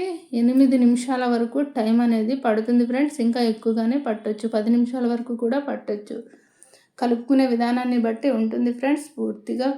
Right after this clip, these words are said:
కలిసి ప్యాన్ నుంచి సపరేట్ అయ్యే వరకు కలుపుకోవాలి. చూస్తున్నారు కదా, నేను కలుపుకుంటూనే ఉన్నాను కదా. నాకైతే ఇక్కడ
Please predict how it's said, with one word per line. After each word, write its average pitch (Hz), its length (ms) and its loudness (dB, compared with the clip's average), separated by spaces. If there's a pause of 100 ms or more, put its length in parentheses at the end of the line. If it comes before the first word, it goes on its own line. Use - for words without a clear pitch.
కలిసి 226 540 -4 (540)
ప్యాన్ 247 300 4
నుంచి 320 300 4
సపరేట్ 247 580 0
అయ్యే 226 300 2
వరకు 233 460 -4
కలుపుకోవాలి. 208 800 -2 (720)
చూస్తున్నారు 262 440 2
కదా, 269 240 2
నేను 285 200 4
కలుపుకుంటూనే 240 720 -2
ఉన్నాను 240 360 2
కదా. 262 220 -2 (540)
నాకైతే 262 640 0
ఇక్కడ 233 300 -2